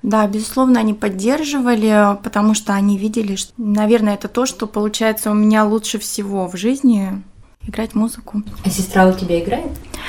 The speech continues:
Speaker 1: Да, сестра играет, а, также она продолжает играть на домре, работает она в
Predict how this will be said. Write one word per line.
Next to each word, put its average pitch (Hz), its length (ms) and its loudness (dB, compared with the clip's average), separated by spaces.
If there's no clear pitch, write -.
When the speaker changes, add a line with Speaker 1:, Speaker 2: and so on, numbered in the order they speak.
Speaker 1:
Да, 196 280 0
сестра 220 500 -4
играет, 220 480 0
а, 202 400 0
также 214 300 -2
она 196 140 0
продолжает 202 640 0
играть 202 300 -2
на 190 120 -2
домре, 247 440 0
работает 208 540 -6
она 196 300 -2
в 190 340 -6